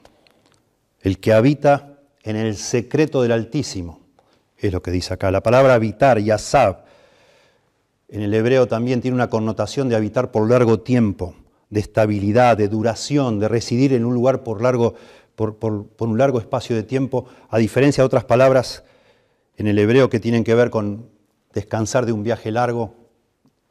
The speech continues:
implicando algo momentáneo, o morar temporar-, temporariamente, otra palabra. Lo que significa acá entonces estas, lo que implican estas palabras, la primera línea, es que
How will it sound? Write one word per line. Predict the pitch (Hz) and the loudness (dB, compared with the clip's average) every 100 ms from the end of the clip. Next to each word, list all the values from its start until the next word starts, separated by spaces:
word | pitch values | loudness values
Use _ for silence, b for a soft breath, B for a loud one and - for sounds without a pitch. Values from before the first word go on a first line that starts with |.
| _ - | _ -10
implicando | 95 95 107 104 98 | -8 -4 -2 0 0
algo | 101 98 95 | 2 0 -2
momentáneo, | 90 92 85 104 101 98 b b b b b b | -4 -6 -4 -4 -6 -10 b b b b b b
o | - 104 - _ - | -10 -8 -10 _ -12
morar | 101 104 113 110 | -6 0 0 -2
temporar-, | 98 90 98 107 101 - - - | -8 -6 -4 -2 -2 -8 -16 -10
temporariamente, | 95 101 104 107 98 107 87 95 | -6 -2 0 0 -2 -4 -4 -6
otra | 95 | -6
palabra. | 92 90 90 95 - - - _ _ b b b b b - | -4 -4 -6 -12 -20 -20 -20 _ _ b b b b b -6
Lo | 107 | -4
que | 113 | -4
significa | - 117 113 139 131 | -4 -6 -4 -2 -2
acá | 135 | -2
entonces | 135 135 - 120 | -4 -6 -8 -6
estas, | 131 - 113 - - _ - | -6 -6 -8 -10 -20 _ -12
lo | 110 | -10
que | - | -4
implican | 110 104 151 123 | -4 -2 -2 0
estas | 117 113 | -2 -4
palabras, | - 110 139 123 104 | -4 -2 0 0 -2
la | 101 | -6
primera | 107 117 113 | -4 0 0
línea, | 123 123 120 120 b b b b b b b b b | -2 -4 -6 -12 b b b b b b b b b
es | - 113 | -6 -4
que | - 117 - | 0 -2 -2